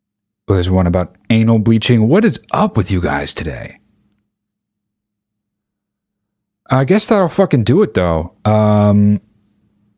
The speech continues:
this was fun. Fucking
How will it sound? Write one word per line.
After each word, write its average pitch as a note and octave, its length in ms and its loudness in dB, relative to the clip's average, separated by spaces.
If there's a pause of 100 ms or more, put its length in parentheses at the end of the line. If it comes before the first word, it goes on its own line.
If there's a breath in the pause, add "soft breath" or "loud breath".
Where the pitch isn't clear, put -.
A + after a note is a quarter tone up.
(880)
this B2 240 0
was G3 160 2
fun. B2+ 460 0 (1400)
Fucking G#2+ 500 -2